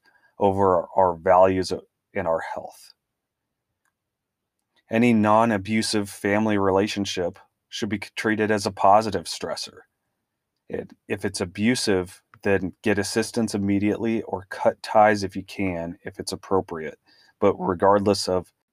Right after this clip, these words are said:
what the circumstances are, any abusive relationship, please seek help. Uh, anything we do to help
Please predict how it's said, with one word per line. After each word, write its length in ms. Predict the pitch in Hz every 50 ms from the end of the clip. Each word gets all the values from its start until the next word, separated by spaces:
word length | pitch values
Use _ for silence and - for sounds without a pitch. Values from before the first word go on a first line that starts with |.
| _
what 260 | - 101 101 101 98
the 100 | - 104
circumstances 920 | - - - 104 95 - 98 92 95 - - 98 90 90 92 - 92 90 90
are, 300 | 95 90 87 85 82 80
any 280 | - 98 101 104 101 98
abusive 560 | 92 - - 98 98 101 - - 90 82 87
relationship, 720 | 85 85 90 90 92 92 - - - - - 87 85 - _ _
please 560 | - - 101 101 101 92 87 - - - - - _ _ -
seek 400 | - - - - - 95 92 -
help. 420 | - - - 85 82 - - _ - _ _ _ _ _ _ _ _ _ _ _ _ _ _ _ _ _ _ _ _ _ _ _ _ _ _ _
Uh, 120 | - 95 85
anything 420 | 101 113 131 143 143 - 143 131
we 120 | 127 123 113
do 340 | 101 113 113 117 117 113 104
to 140 | 101 -
help 400 | 101 - - - 110 107 104 -